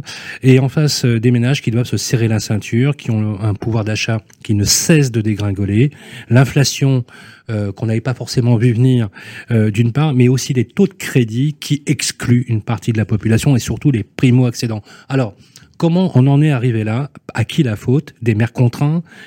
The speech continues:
des administrés qui ne veulent plus voir de nouvelles constructions, une inflation normative, des nouvelles réglementations, par exemple la R E vingt vingt qui est imposée face au ras-le-bol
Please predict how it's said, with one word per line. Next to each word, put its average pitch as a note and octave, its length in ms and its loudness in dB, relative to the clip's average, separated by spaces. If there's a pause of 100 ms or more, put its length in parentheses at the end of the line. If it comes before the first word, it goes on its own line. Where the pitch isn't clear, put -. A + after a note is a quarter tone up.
(100)
des B2 160 2
administrés A#2+ 460 0
qui A#2+ 140 -2
ne G#2 40 2
veulent G#2+ 160 2
plus A#2+ 140 0
voir A2 180 0
de G2+ 120 -2
nouvelles G2+ 260 -4
constructions, E3 720 -4 (380)
une B2 160 0
inflation A#2+ 480 0
normative, C3+ 540 0
des A#2+ 100 0
nouvelles A2+ 240 0
réglementations, C3+ 640 0
par G2 200 -14
exemple A2 340 -10 (460)
la A2 180 2
R A#2+ 300 4
E A#2 40 4
vingt A#2+ 160 2
vingt B2+ 220 0
qui - 160 -10
est - 160 -10
imposée B2 420 0
face F#3+ 280 -6
au D#3+ 60 -6
ras-le-bol A#2 480 -8